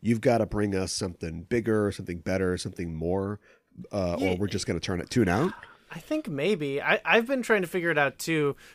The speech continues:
Speaker 2: for a while, 'cause the first time I watched through the whole series, I actually enjoyed it for the most part. There was, like you said, a lot of stuff that I was like, "I wish they would stop doing this."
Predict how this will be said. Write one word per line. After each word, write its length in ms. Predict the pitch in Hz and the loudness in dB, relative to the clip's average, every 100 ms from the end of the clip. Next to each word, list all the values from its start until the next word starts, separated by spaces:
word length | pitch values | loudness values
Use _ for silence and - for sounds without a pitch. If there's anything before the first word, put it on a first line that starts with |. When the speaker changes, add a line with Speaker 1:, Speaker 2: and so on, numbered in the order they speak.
| _ | _
Speaker 2:
for 120 | 151 | 0
a 40 | |
while, 220 | 131 135 160 | 6 6 6
'cause 240 | 147 120 - | 2 -4 -8
the 160 | 139 | -12
first 420 | 139 - 170 165 - | -10 2 2 2 2
time 220 | 160 143 | 4 4
I 80 | 127 | 2
watched 300 | 123 127 - | 0 -2 -4
through 80 | |
the 80 | 131 | -2
whole 180 | 120 120 | 0 0
series, 400 | - 123 113 107 | -2 -4 -4 -4
I 120 | 120 | -2
actually 760 | 165 202 - 147 123 113 107 - _ _ - | -2 -2 -6 -6 -2 -2 -2 -6 _ _ -6
enjoyed 520 | 156 143 123 127 123 | -2 -2 0 -2 0
it 200 | 110 98 - - - _ _ _ - | -2 -4 -10 -20 -20 _ _ _ -20
for 180 | - 156 | -6 -2
the 80 | 131 | 0
most 320 | 117 120 123 | 2 0 0
part. 280 | - 107 95 | -2 -2 2
There 160 | 135 117 | 0 2
was, 320 | 120 117 127 | 2 0 0
like 180 | 117 107 | -2 -4
you 80 | |
said, 160 | 110 120 | -4 -4
a 60 | 104 | 0
lot 200 | 113 110 | 0 0
of 60 | |
stuff 300 | - 123 110 | -2 -4 -2
that 80 | 110 | -2
I 40 | |
was 120 | 104 110 | -4 -4
like, 240 | 107 - - | -6 -8 -20
"I 340 | - 131 135 135 | -8 -2 0 0
wish 320 | 135 151 - | 0 0 0
they 180 | - 123 | -2 -2
would 180 | 117 107 | -2 -2
stop 320 | - 110 104 | 0 -2 -2
doing 320 | 117 113 104 | -2 -2 -2
this." 320 | 107 104 - | -4 -4 -6